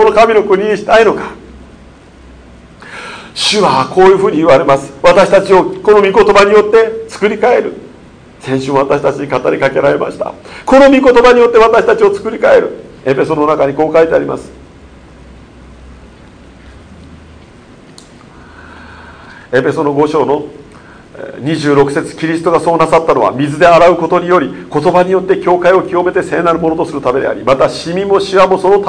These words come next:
類のものが一切なく、清くて傷のない栄光の姿の教会をご自分に迎え入れるためである。主はご自身愛して、愛して、そしてその御言葉を完全に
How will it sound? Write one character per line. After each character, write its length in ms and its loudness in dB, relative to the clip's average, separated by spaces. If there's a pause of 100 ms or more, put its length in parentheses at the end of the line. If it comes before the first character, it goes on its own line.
(100)
類 140 0
の 80 0
も 100 0
の 80 2
が 120 -2
一 160 -10
切 200 -2
な 100 -4
く、 120 -12 (240)
清 240 4
く 100 0
て 80 0
傷 260 -6
の 120 -2
な 120 4
い 200 -2
栄 340 4
光 160 4
の 100 0
姿 400 0
の 120 2
教 260 2
会 220 2
を 20 0
ご 140 -2
自 160 -4
分 180 -4
に 60 -6
迎 160 -4 (100)
え 120 4
入 40 0
れ 120 2
る 60 -2
た 120 -6
め 100 0
で 60 2
あ 60 -4
る。 40 -14 (1700)
主 220 -4
は 120 2
ご 160 -2
自 280 -6
身 160 -8
愛 300 2
し 100 -6
て、 260 -6
愛 280 2
し 100 -6
て、 240 -2 (160)
そ 100 0
し 60 2
て 80 2
そ 140 0
の 60 2
御 80 0
言 80 -4
葉 360 4
を 60 2
完 400 0
全 220 0
に 260 -8